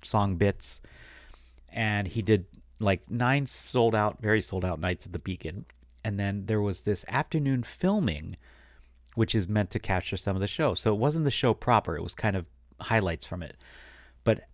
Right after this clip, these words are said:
my friend Howard, who is a longtime U two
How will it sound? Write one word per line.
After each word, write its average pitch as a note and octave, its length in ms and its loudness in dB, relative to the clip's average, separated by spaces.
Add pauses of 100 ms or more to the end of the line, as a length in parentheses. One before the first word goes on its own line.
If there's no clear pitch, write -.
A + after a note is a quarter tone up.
(100)
my F#2+ 120 0
friend G2+ 240 0
Howard, G#3 440 4
who D#3+ 200 8
is D3+ 220 4
a A#2+ 400 2 (800)
longtime C#3+ 500 4
U A#2+ 140 2
two A#2 420 4